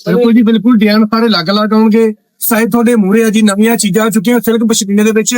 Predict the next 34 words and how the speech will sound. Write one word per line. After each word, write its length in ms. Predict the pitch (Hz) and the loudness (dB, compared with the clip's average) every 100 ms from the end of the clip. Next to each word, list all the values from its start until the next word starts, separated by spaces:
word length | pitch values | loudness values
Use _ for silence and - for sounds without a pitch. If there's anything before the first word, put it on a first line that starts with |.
| 226 _ _ - | -6 _ _ -4
ਰੇਟ 220 | 190 214 | -2 0
ਤੁਹਾਨੂੰ 200 | 226 247 | 0 2
ਨਿਗਾਹ 200 | 240 262 | 2 0
ਕਰਾਈ 280 | - 196 196 | -2 -2 0
ਚੁੱਕੇ 260 | 214 226 | 0 0
ਆ 40 | 226 | 0
ਜੀ। 160 | 214 214 165 165 170 | 0 -2 -4 -8 -2
ਜੇ 100 | 240 | -2
ਤੁਸੀਂ 260 | 226 220 247 | 0 0 0
ਵੀ 60 | |
ਇਸ 120 | 262 220 | 0 0
ਤਰ੍ਹਾਂ 140 | 247 | 0
ਦੇ 100 | 240 | 0
ਡਿਜ਼ਾਈਨਰ 340 | 214 220 247 233 | 0 0 0 0
ਪੀਸ 260 | 220 214 | -2 -2
ਲੈਣੇ 260 | 233 226 233 | 0 0 0
ਆ 80 | 220 - - - | -2 -8 -10 -4
ਤਾਂ 100 | 233 | 0
ਗੋਠੀ 320 | 202 190 226 | 0 0 0
ਬਣਵਾ 260 | 233 240 | 2 0
ਕੇ 140 | 233 233 | 0 0
ਆ 80 | 208 | 0
ਜਾਓ, 180 | 240 226 - - | 0 -2 -6 -6
ਵੈਰਾਈਟੀ 320 | 196 214 240 | -2 0 0
ਬਹੁਤ 320 | 196 185 214 233 | 0 0 -2 -2
ਆ 40 | |
ਚੁੱਕੀ 240 | 220 196 | -4 -2
ਹੈ, 60 | 247 | -2
ਡਿਜ਼ਾਈਨ 260 | 202 214 214 | 0 0 0
ਬਹੁਤ 260 | 175 196 | 0 0
ਆ 40 | 214 | -2
ਚੁੱਕਿਆ 280 | 185 226 | -2 -2
ਹੈ। 180 | 214 151 - 135 151 156 160 _ | -4 -6 -14 -14 -14 -16 -20 _
ਭਾਜੀ 320 | 190 185 220 | -4 0 0